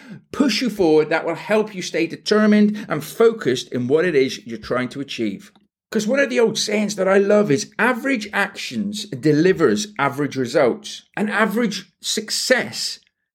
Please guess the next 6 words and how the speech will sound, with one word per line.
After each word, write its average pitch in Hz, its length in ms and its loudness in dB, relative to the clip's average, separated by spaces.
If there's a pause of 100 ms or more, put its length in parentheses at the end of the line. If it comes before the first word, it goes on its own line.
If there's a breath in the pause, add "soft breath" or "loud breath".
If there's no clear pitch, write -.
(180)
is 131 180 -4
no 135 400 2
success - 800 -4 (100)
at 117 200 -8 (120)
all." 113 380 -2 (340 loud breath)
Now, 180 380 0